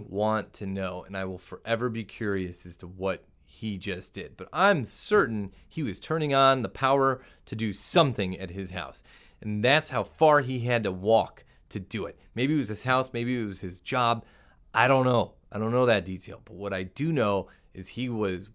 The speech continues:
he had to walk at least thirty to forty minutes to get there, and had to walk thirty to forty minutes back. And then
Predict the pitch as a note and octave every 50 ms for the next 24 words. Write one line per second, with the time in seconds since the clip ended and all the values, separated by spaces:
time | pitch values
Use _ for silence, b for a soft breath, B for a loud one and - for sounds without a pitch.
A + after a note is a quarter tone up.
0 | _ _ - G#2+ A2+ A2 G2 G2 F#2 F2+ G2+ A2+ A#2 A2+ - - G2+ A2 A#2+ C3
1 | B2+ C3 - C#3+ C3+ C3+ C3+ C3+ B2 A#2 - - C3+ C3+ C3+ B2+ C3 C#3 C#3+ C#3+
2 | C3 C3 - - C3 C#3+ F3 E3+ F3 - B2 A#2 A2+ A2+ A2 b b b b b
3 | b b b b b b b b _ - F#2+ E2 D#2+ G2 F#2+ G2+ G#2+ A2+ A2+ G#2+
4 | - - C3 C3 B2+ B2+ B2+ A#2 G#2 G#2 - A#2+ B2+ B2 A#2+ B2 B2 B2 A#2+ -
5 | - _ B2+ B2 G2+ - - - - - - - _ _ _ _ _ _ _ _
6 | _ _ _ _ _ _ _ _ _ - G2+ G2 F#2+ G2 F#2+ F#2+ F#2+ F#2+ F#2+ G2
7 | G2 G2 G2 F#2+ G2 G2 G2 G2 G2 G2 G2